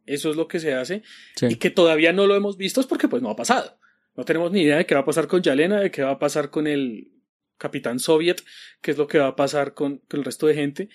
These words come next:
Speaker 1: y por eso lo vemos crudo, pero pues démosle tiempo porque van a seguir exprimiendo y ya sabemos que Yelena va a aparecer en, en la serie de Hawkeye, porque ya en I M D B están los créditos de ella.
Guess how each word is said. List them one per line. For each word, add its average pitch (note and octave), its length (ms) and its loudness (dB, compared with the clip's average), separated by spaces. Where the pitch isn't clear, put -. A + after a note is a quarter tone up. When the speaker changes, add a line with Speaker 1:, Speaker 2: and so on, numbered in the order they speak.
Speaker 1:
y G#3+ 120 2
por F3+ 180 6
eso F#3 160 4
lo A#3+ 100 8
vemos D#3+ 240 0
crudo, E3 300 2
pero C3+ 160 0
pues B2+ 160 -4
démosle C#3+ 340 2
tiempo F#3 320 2
porque G#3+ 300 2
van C3 200 0
a C3+ 60 -2
seguir D3 220 -6
exprimiendo A3+ 480 4
y F#3 80 2
ya D#3+ 160 2
sabemos D3 340 0
que - 80 -2
Yelena C#3 360 0
va C3+ 80 2
a C3+ 40 0
aparecer C3+ 480 -2
en, B2+ 260 -6
en C#3+ 140 -2
la C3+ 80 -4
serie B2+ 200 -4
de C3 60 -4
Hawkeye, A3 280 0
porque E3 260 -4
ya C3+ 120 -2
en C#3 100 -4
I D#3 60 0
M E3 140 2
D D#3+ 140 6
B D3+ 140 6
están F3+ 260 2
los F3 140 -2
créditos D3+ 400 -2
de A#2 120 -8
ella. - 200 -14